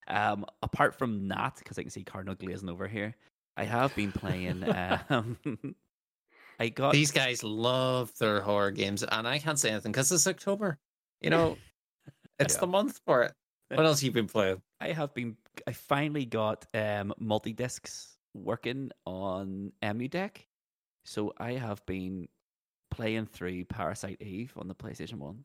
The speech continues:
Speaker 3: Oh,
Speaker 2: Oh, now we're talking. This
Speaker 3: beauty.
Speaker 2: is, come on now.
Speaker 1: It is
Speaker 3: Cardinals,
Speaker 1: top
Speaker 3: come
Speaker 1: tier.
Speaker 3: alive.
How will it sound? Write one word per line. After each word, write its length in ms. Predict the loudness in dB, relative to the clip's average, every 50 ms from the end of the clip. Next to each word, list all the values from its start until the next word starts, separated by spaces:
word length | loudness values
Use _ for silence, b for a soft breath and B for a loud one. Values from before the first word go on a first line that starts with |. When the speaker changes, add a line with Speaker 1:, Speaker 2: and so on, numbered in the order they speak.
| -10 -4
Speaker 3:
Oh, 440 | 0 2 4 4 6 6 4 4 2
Speaker 2:
Oh, 20 |
now 240 | 2 2 2 2 2
we're 140 | 0 -4 -8
talking. 600 | -8 -8 -2 0 2 2 2 0 -2 _ -4 2
This 200 | 2 4 4 4
Speaker 3:
beauty. 300 | 4 4 4 4 2 2
Speaker 2:
is, 40 | 2
come 140 | 2 2 4
on 180 | 2 2 2 2
now. 120 | 0 0 0
Speaker 1:
It 140 | -2 -4 -10 _ _ _ _ _ _ _ _ _ _
is 840 | 0 2 2 2 2 0 0 -2 -4 -8 -10 -12 -12 -14 -16 -18 _ _ _ _
Speaker 3:
Cardinals, 360 | 0 0 0 0 0 2 2 2
Speaker 1:
top 60 | 2
Speaker 3:
come 80 | 2 0
Speaker 1:
tier. 100 | 2 2
Speaker 3:
alive. 1000 | 4 4 4 4 4 2 0 0 0 2 2 2 2 0 -2 -4 -2 -6 -8